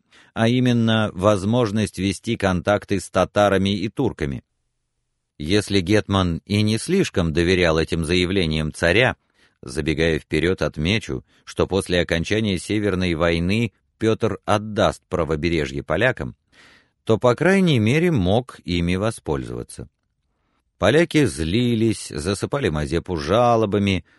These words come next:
обвиняли в том, что он не исполняет царского указа об отдаче правобережной Украины. Они заявляли, как писал Мазепа,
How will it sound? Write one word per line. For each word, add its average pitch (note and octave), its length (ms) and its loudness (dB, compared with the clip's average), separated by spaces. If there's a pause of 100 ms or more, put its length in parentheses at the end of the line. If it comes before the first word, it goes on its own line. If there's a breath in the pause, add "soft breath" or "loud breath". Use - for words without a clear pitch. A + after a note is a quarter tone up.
обвиняли C3+ 580 2
в G2+ 100 -8
том, C#3+ 240 0
что A2+ 220 -2
он B2 180 0
не B2 180 2
исполняет G#2+ 800 0
царского F#2 560 0
указа A2+ 500 2
об F2 100 0
отдаче F2+ 460 2
правобережной D#2+ 800 0
Украины. C#2 540 -4 (500 loud breath)
Они G#2 260 2
заявляли, B2+ 580 4
как A#2 220 -4
писал A2 380 0
Мазепа, F2+ 560 0